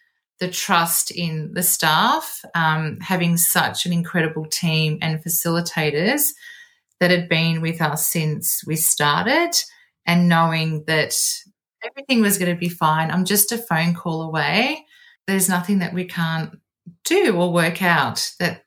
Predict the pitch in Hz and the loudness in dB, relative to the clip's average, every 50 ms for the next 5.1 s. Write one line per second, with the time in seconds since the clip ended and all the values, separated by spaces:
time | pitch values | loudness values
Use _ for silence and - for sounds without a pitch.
0 | _ - 165 165 165 - 185 170 160 160 - 180 165 160 160 156 160 - - 175 | _ -8 -6 -6 -4 -2 -2 -2 -2 -4 -4 -4 -2 -2 -2 -2 -4 -4 -4 -4
1 | 151 139 135 131 - _ _ _ _ _ _ _ _ - - - - _ - 180 | -4 -4 -6 -8 -12 _ _ _ _ _ _ _ _ -20 -20 -20 -14 _ 0 2
2 | 190 202 196 202 - - 214 190 185 180 170 - 175 175 175 - 202 185 180 175 | 2 4 4 4 2 4 4 4 4 4 4 2 2 0 0 0 0 2 2 0
3 | 170 175 - - _ _ _ _ _ _ _ _ _ _ - - 156 - - _ | -2 -4 -8 -16 _ _ _ _ _ _ _ _ _ _ -4 -4 -4 -4 -6 _
4 | - - - - 165 185 180 180 185 175 185 - 180 175 180 185 190 180 180 175 | -4 -4 0 2 2 4 4 2 2 -2 -2 -2 0 0 2 0 0 -2 -2 -2
5 | 151 - | -4 -4